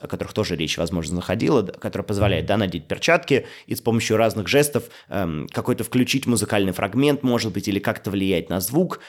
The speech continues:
который возникает. Так вот, там еще на экране появляется неслышащая танцовщица и хореограф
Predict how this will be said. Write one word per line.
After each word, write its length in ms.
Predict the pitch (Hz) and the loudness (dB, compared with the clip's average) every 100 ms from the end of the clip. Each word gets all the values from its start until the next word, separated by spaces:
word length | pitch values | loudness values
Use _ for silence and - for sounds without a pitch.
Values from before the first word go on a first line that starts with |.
| - | -8
который 320 | - 113 110 | -4 0 0
возникает. 680 | 101 92 101 - 95 87 87 - - | 0 0 -2 0 0 0 -2 -12 -6
Так 180 | 123 117 | -2 0
вот, 160 | 120 | 0
там 200 | 123 147 | 2 2
еще 200 | 160 - | 4 2
на 140 | 113 110 | 2 2
экране 340 | 113 110 143 | 2 2 2
появляется 580 | - 113 104 101 - 110 | 2 2 4 2 2 -2
неслышащая 720 | - 117 - 127 - - 104 98 | 0 0 2 2 2 2 2 2
танцовщица 760 | 101 107 95 87 - 131 156 | 0 0 0 0 -2 2 2
и 140 | 151 | 2
хореограф 580 | 113 104 107 135 151 - | 0 2 2 4 2 -2